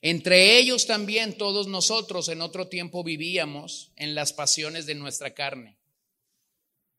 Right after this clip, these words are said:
satisfaciendo los deseos de la carne y de la mente, y éramos por naturaleza hijos de ira, lo mismo que los demás". Bueno, esa es la condición de alguien sin Dios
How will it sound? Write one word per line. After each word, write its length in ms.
satisfaciendo 920
los 180
deseos 320
de 100
la 200
carne 340
y 60
de 100
la 140
mente, 760
y 220
éramos 460
por 320
naturaleza 1160
hijos 520
de 140
ira, 540
lo 180
mismo 380
que 100
los 220
demás". 560
Bueno, 240
esa 160
es 60
la 120
condición 640
de 240
alguien 400
sin 160
Dios 560